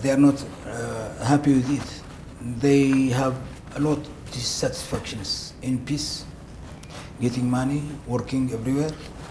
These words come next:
There is no justice. Uh, but these people, this group are running, uh, from justice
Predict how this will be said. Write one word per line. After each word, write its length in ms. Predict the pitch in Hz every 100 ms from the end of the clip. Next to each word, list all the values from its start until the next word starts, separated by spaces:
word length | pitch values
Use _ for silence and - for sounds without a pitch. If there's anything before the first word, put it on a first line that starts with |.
| - - - -
There 80 | 131
is 160 | 127
no 240 | 135 131 117 - 107
justice. 640 | 127 123 - 151 - - - - - - - - - - - - - -
Uh, 800 | 117 131 131 131 131 127 127 - -
but 160 | 135 131
these 160 | 151 151
people, 260 | 170 143
this 220 | 135 147 156
group 260 | 165 151
are 120 | 117 117
running, 480 | 135 131 120 151 - - - - - - -
uh, 1000 | 107 107 104 101 101 101 101 95 95 90 - - - - - - - - - - - - - - - - - - - -
from 320 | - 151 131 120
justice 560 | 165 - - - -